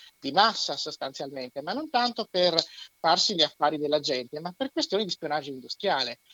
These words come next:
Anche gli attacchi citati prima sono stati utilizzati, per esempio, per andare a scovare ancora mesi fa, eh, le famose ricette dei,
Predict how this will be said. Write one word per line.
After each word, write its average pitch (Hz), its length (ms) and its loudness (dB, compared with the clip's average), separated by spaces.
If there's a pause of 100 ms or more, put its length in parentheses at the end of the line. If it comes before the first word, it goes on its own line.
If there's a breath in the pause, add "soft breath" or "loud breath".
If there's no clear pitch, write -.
(140)
Anche 220 280 2
gli 175 80 2
attacchi 196 440 2
citati 180 400 -4
prima 180 300 -4
sono 160 200 -6
stati 175 260 -4
utilizzati, 170 580 -4
per 180 180 0
esempio, 175 640 2 (260 loud breath)
per 165 140 2
andare 190 280 6
a 160 40 6
scovare 175 500 4
ancora 151 320 -2
mesi 156 260 -4
fa, 147 400 2 (300)
eh, 143 400 2
le 147 180 -2
famose 180 480 2
ricette 180 680 0
dei, 147 640 0